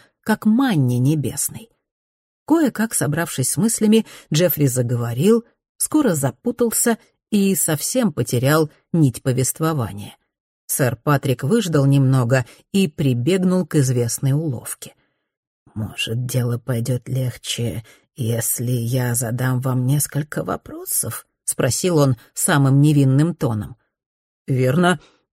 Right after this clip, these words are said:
так оно пойдёт легче". "Тогда извольте. Сначала несколько общих вопросов. Вы можете называть имена?" "Нет". "Место действия?"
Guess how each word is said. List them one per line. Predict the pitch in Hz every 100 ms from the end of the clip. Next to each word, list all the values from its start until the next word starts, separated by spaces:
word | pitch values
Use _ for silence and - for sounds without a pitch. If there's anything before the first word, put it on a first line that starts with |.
| _ _
так | 131 127
оно | 143 143 139
пойдёт | 135 135 139 127
легче". | 127 127 - 190 185 _ _ _ _ _ _
"Тогда | - - 113 113
извольте. | 247 - 127 107 143 - - - - _ _ _ _ -
Сначала | - 139 117 - 156 135 135
несколько | 139 135 - 151 147 233
общих | 233 123 - - 107
вопросов. | 110 - - 90 - 107 - - - - -
Вы | - 123 127 120
можете | 117 143 311 190 107 - 123 127
называть | 127 123 135 123 113 -
имена?" | 143 131 143 123 104 _ _
"Нет". | 165 139 - - _ _ _ _ _ _ _ _ -
"Место | 123 107 104 - - 104
действия?" | 101 71 73 - - 147 190 220